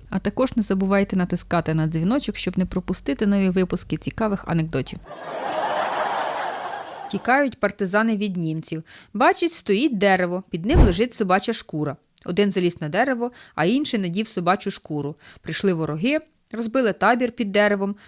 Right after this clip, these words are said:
і почали їсти. Бачить пес, кинули йому шматочок цукру. Партизан поміркував і з'їв цукор. Німці засміялися, кинули ще цукру. Той знову з'їв. Вороги розреготалися і перекидали йому весь цукор.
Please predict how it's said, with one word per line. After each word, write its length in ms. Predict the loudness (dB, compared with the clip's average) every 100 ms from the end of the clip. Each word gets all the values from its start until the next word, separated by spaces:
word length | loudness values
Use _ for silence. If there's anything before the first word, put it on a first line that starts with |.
| -4
і 80 | -2
почали 460 | 0 0 2 2 2
їсти. 440 | 0 -2 -6 -12 -14 _ -2
Бачить 420 | 0 0 -4 0
пес, 260 | 2 4 6 6 6 -2
кинули 360 | 0 2 2 2
йому 220 | 0 -2
шматочок 580 | -2 -2 -2 -2 -2 -4
цукру. 440 | -4 -4 -4 -10 -12 -20 -12
Партизан 460 | -6 -6 -2 0 0
поміркував 760 | -2 -4 -6 -4 2 4 4 0 _ -20 _
і 140 | 0
з'їв 360 | 2 4 4 2
цукор. 440 | 0 0 0 -4 -6 _ _
Німці 380 | -4 -4 2 2
засміялися, 920 | 2 -2 -2 2 4 6 4 -2 -6 -4
кинули 340 | -2 0 2 0
ще 380 | 0 2 2 2
цукру. 380 | -2 -4 -4 -8 -10 -6
Той 200 | 2 2
знову 400 | 4 2 2 0
з'їв. 360 | -2 -2 -2 -4 _ -20 -20 -4
Вороги 320 | 0 4 4
розреготалися 840 | 2 0 -2 -2 2 4 4 0 -2
і 100 | -2
перекидали 640 | -2 -2 0 2 4 4
йому 200 | 2 2
весь 300 | 2 0 -2
цукор. 400 | -4 -4 -4 -8